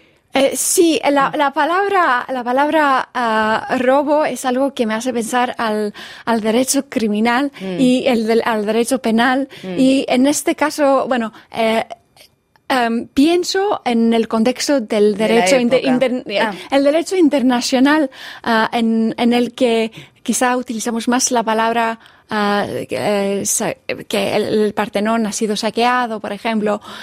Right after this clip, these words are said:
Speaker 1: ah, y, ah, pero, pero sí, efectivamente, lo que, lo que pasó es que,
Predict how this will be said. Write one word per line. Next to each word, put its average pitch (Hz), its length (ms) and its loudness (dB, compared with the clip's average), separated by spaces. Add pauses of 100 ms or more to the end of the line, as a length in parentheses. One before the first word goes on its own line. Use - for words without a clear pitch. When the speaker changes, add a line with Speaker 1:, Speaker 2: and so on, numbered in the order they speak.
(200)
Speaker 1:
ah, 208 560 0
y, 226 320 0
ah, 202 460 0
pero, 226 180 2
pero 226 180 0
sí, 277 220 2
efectivamente, 226 840 2
lo 202 180 2
que, 202 200 0
lo 196 120 -2
que 196 120 -4
pasó 233 280 -2
es 220 160 -2
que, 208 260 0